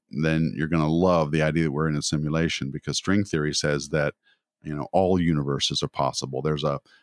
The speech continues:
there's a cosmic landscape out there, and that every time you make a decision, whether it's to go to the bathroom or not go to the bathroom, branches open up and an infinite number of yous exist in an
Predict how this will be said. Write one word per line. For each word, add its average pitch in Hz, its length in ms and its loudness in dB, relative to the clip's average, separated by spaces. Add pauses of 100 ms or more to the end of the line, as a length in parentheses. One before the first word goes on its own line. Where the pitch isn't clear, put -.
(120)
there's 76 100 -10
a 71 60 -4
cosmic 90 600 2
landscape 82 680 2
out - 240 -4
there, 62 260 -2
and 69 160 -4
that 71 140 -2
every 87 300 2
time 82 320 2
you 82 100 4
make 80 240 2
a 78 40 -2
decision, 80 600 2
whether 78 380 0
it's - 280 -6
to 76 280 -2
go 92 180 2
to 85 60 -2
the 80 80 -2
bathroom 82 500 0
or 71 60 -4
not 92 280 2
go 87 140 0
to 78 80 0
the 80 60 -2
bathroom, 80 480 -2 (260)
branches 92 560 0
open 82 300 0
up 78 180 0
and 71 100 -4
an 78 160 -4
infinite 104 460 2
number 87 380 2
of 80 120 -2
yous 87 640 2 (220)
exist 87 460 -2
in 90 80 4
an 85 100 2